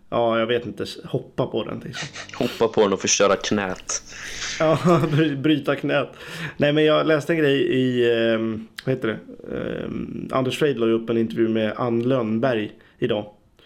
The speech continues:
Speaker 1: Eh, på tal om Roger Moore och, eh, journalister. Att under Moonraker, när han var och, ehm, eh, filmade just, ehm, den här, det här slagsmålet med pytonormen, så var han ju liksom i vattnet en hel dag och var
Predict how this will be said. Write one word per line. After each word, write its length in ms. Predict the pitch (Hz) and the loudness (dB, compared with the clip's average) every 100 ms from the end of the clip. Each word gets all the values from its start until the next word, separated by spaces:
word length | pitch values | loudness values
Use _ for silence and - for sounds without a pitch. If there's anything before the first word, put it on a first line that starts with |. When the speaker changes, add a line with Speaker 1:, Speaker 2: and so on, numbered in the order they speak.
| - - _ - | -20 -20 _ -6
Speaker 1:
Eh, 720 | - 104 104 104 104 101 107 107 | -2 0 0 0 0 0 -2 -2
på 100 | 123 | -2
tal 180 | 123 127 | 0 0
om 80 | 123 | 2
Roger 180 | 127 120 | 2 2
Moore 260 | 120 117 | 2 2
och, 200 | 113 113 | 0 0
eh, 320 | 120 110 117 | 0 0 -2
journalister. 580 | 113 131 135 156 - 110 - - - - - _ | -2 0 2 0 -2 -6 -8 -18 -16 -16 -18 _
Att 420 | - 113 - - - | -4 -4 -6 -8 -2
under 240 | 139 131 | 2 2
Moonraker, 500 | 147 156 123 113 117 | 4 2 2 0 0
när 80 | 113 | 0
han 160 | 113 113 | 0 0
var 260 | 110 107 | 0 0
och, 460 | 113 117 110 110 107 107 | 0 0 2 2 0 -2
ehm, 200 | 104 101 - - - | -4 -10 -16 -18 -14
eh, 340 | - - - | -12 -10 -8
filmade 440 | - 131 120 120 117 | -2 0 0 0 0
just, 360 | 113 110 - | 0 -4 -4
ehm, 640 | 113 107 113 - - 175 - - - - - | -4 -2 -4 -4 -6 -8 -12 -18 -20 -16 -6
den 140 | - 113 | -4 -2
här, 160 | 123 117 | -4 -2
det 80 | 131 | -2
här 80 | 127 | -2
slagsmålet 540 | 151 139 135 123 117 | -2 -2 -2 -2 -2
med 120 | 117 | 0
pytonormen, 560 | 139 139 143 160 147 123 - _ _ - - - - | 0 0 2 2 2 -2 -10 _ _ -20 -20 -20 -18
så 140 | - 117 | -4 0
var 140 | 117 | 2
han 120 | 117 | 2
ju 100 | 113 | 2
liksom 280 | 113 113 113 | 0 0 -2
i 40 | 113 | 0
vattnet 440 | 127 - 123 104 | -2 -4 -4 -2
en 100 | 110 | 0
hel 240 | 120 113 | 0 0
dag 360 | 117 131 120 113 120 | 0 2 0 0 -2
och 80 | 110 | -2
var 360 | 113 107 107 | 0 0 -4